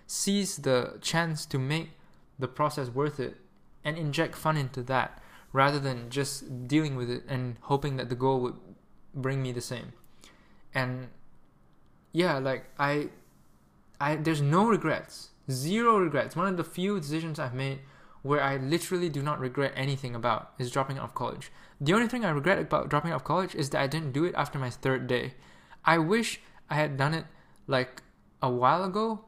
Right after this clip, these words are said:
because it's, um, it, it's, it's just a complete waste of time and money. But then again, I met a lot of friends through college, not at the college, but because I was so upset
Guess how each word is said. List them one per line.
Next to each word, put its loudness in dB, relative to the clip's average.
because -2
it's, -4
um, 0
it, 0
it's, -2
it's -2
just -2
a -6
complete 0
waste 2
of -8
time -2
and -2
money. -2
But 2
then 4
again, 0
I 8
met 0
a -2
lot 2
of -2
friends -6
through 0
college, -2
not 4
at 2
the -2
college, -4
but 0
because 2
I 4
was 0
so 2
upset -4